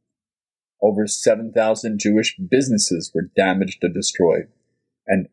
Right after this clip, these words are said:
thirty thousand Jewish men were snatched up and sent to concentration camps. The event got its name, Kristallnacht, because millions of little pieces of shattered glass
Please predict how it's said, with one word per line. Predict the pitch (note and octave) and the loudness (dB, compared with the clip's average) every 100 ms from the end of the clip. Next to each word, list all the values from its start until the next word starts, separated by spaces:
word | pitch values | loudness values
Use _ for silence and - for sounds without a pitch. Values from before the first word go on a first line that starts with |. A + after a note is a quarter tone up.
| _ _ - | _ _ 0
thirty | B2+ C3+ C#3 | 0 0 -2
thousand | - - G#2+ A2 G#2+ G#2 G2+ | -2 0 2 2 0 -4 0
Jewish | G#2 F#2+ - | 0 0 0
men | G2+ F#2+ F#2+ | 0 0 0
were | F#2 | -2
snatched | - - G#2 G#2 F2+ - G#2+ | 0 0 2 0 0 -2 0
up | F#2 F#2+ | 0 0
and | F#2 | -2
sent | - F#2 F#2 | -2 -2 -4
to | - | -16
concentration | - F2+ - F#2+ - F#2+ - F2+ - | -4 -2 -2 -4 0 0 0 -10 -8
camps. | - - - - _ _ _ _ _ _ _ _ _ _ _ | -10 -10 -14 -14 _ _ _ _ _ _ _ _ _ _ _
The | A2+ G#2+ | -2 0
event | G2 B2 A2+ G#2 - | 2 2 2 -2 0
got | G#2+ G2 - | 0 0 -4
its | G#2 - | -6 -4
name, | A2+ B2 G2 G2 D#3 - - | 0 2 2 0 -4 -10 -4
Kristallnacht, | - - - A2+ A2+ G#2 E2 C3 - _ _ _ _ _ _ _ _ | -4 -2 0 0 0 -4 -4 -6 -6 _ _ _ _ _ _ _ _
because | G#2+ - G2 - - | -6 0 0 0 -6
millions | G#2 G#2+ C3 D3+ D3 B2 | -2 2 2 2 -2 -4
of | A2+ G#2+ | -6 -6
little | G#2+ B2+ D#3+ - | -2 0 0 -4
pieces | - C#3+ C#3 B2 G#2 | 0 0 2 -2 -2
of | F#2 | -2
shattered | - - A2+ A2 B2 A2 G#2+ | -4 -2 0 0 -2 -4 -8
glass | - G2 F2+ F#2 - | -2 0 2 0 -4